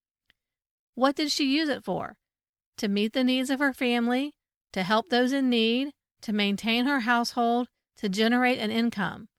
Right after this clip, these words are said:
We can apply those same principles as we sort through our digital files and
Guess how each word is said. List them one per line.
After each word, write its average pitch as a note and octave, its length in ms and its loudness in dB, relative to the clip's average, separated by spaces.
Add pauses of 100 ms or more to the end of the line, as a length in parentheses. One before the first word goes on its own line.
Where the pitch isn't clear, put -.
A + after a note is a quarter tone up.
(720)
We C#4 180 2
can F4 180 -2
apply A3 480 4
those A3 320 2
same A#3+ 320 0
principles F#3+ 640 -6
as G#3 200 -4
we A3 120 0
sort C4+ 440 -2
through A3+ 200 0
our F#3+ 200 0
digital A#3+ 500 0
files F3+ 520 -4
and A#3 180 -2